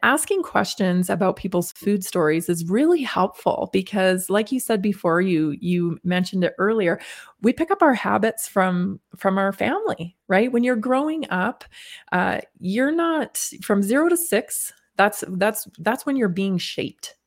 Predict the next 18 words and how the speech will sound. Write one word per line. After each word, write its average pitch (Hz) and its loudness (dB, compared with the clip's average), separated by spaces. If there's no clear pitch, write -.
zero 220 4
to 233 -6
six. - -8
You're 208 -2
in 226 0
a 175 0
theta 196 0
state, - -8
they 160 0
call 170 -8
it. 90 -6
Your 175 -4
brain 180 -2
is - -6
in 170 -2
a 160 -8
theta 170 0
state. 147 -8